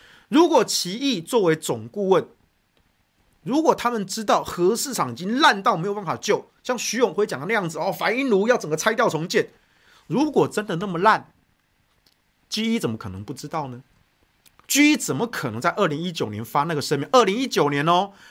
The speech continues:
那个时候已经是民进党执政，已经蔡英文执政咯，执政都执政了三年咯，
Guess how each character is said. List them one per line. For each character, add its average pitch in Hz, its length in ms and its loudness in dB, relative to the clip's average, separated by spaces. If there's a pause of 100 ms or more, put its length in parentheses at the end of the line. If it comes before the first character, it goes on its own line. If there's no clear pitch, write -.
(120)
那 262 80 -6
个 269 120 4
时 254 100 0
候 247 160 6
已 170 60 6
经 226 200 -6
是 254 140 -6
民 190 200 -2
进 247 140 -4
党 165 200 0
执 165 120 -6
政， 214 160 2
已 165 60 -2
经 233 160 -4
蔡 247 240 4
英 240 100 -4
文 180 140 -2
执 170 160 -10
政 220 200 0
咯， 196 340 -2 (260)
执 175 140 -8
政 233 160 2
都 226 120 2
执 196 160 -8
政 202 140 0
了 175 80 0
三 208 260 2
年 156 140 -4
咯， 170 400 -2